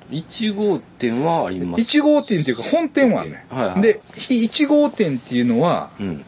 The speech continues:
Speaker 2: なくって、でもね、創業の、どういう話やったかな？俺もう忘れたな。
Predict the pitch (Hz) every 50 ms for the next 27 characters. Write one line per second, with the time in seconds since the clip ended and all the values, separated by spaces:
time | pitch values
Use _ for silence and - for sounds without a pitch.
0 | - - 120 123 131 156 185 - - - 127 110 - _ - - - - 139 117
1 | 82 - - - - - - - - - - - - - - - - - - -
2 | - - - - 165 240 240 151 107 92 90 87 - - - - 240 277 285 277
3 | 277 269 247 233 233 - 254 254 254 254 254 247 247 240 240 240 233 226 214 -
4 | - - - - - - - - - - - - - - - - - - - -
5 | - - - - - - - - - - - - - - - - - - - -
6 | - - - 233 285 294 269 - - 247 190 - - - - - - - - -
7 | - - - - - - - - - - - - - - - - - - - -
8 | - - - - - - - - - - - - - - - - - - - -
9 | - - 147 160 139 113 101 92 85 - - - - 240 220 - - 101 107 120
10 | -